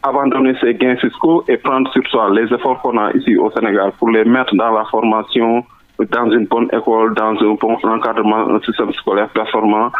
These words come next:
un système académique performant, un systèmes sanitaires performants, des filets sociaux performants, et cetera, et avoir une jeunesse demain qui demain peut prendre le relais et co-, continuer à conduire ce pays vers le développement. C'est un choix qu'il faut faire.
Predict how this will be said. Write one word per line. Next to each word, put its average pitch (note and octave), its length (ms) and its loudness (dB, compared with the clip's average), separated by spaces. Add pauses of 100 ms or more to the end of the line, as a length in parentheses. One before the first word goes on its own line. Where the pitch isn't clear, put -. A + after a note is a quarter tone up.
(140)
un A#2 100 0
système A#2 340 -2
académique A2 440 0
performant, A2 640 0 (220)
un A#2 120 0 (100)
systèmes A#2 300 0
sanitaires A2 420 0
performants, G#2+ 560 0 (140)
des A#2 140 0
filets A#2+ 260 0
sociaux A2 340 0
performants, - 580 0 (100)
et - 100 -6
cetera, A2 400 -2
et G2 80 2
avoir A#2+ 400 0
une - 120 2
jeunesse C3 260 0 (100)
demain A#2+ 240 2 (260)
qui B2+ 140 2
demain C#3 340 2
peut A2+ 180 0
prendre B2+ 280 0
le A#2 160 4
relais A#2 360 2
et G2+ 180 2
co-, - 160 -6 (100)
continuer C3 420 2
à G#2+ 160 0
conduire G#2 400 0
ce - 60 0
pays G2+ 360 2 (340)
vers G2+ 140 2
le G2+ 120 0
développement. G2+ 580 0 (340)
C'est B2 180 0
un D3+ 120 0
choix D#3+ 240 0
qu'il D#3+ 160 -4
faut D3+ 160 -2
faire. E3+ 220 -2